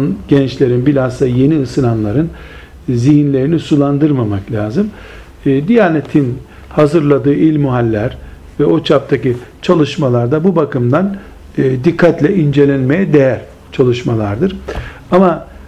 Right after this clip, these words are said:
özellikle, e, bir hususun altının çizilmesinde fayda var. Bu memlekette, e, Müslümanların hassasiyetlerini,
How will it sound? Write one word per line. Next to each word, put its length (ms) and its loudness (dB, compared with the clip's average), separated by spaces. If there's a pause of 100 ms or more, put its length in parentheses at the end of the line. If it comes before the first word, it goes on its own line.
(140)
özellikle, 840 2 (560)
e, 380 0
bir 120 4
hususun 720 -2
altının 360 2
çizilmesinde 680 -2
fayda 340 0
var. 140 0 (520)
Bu 80 4
memlekette, 840 0 (540)
e, 460 0 (480)
Müslümanların 2000 -2 (320)
hassasiyetlerini, 1080 0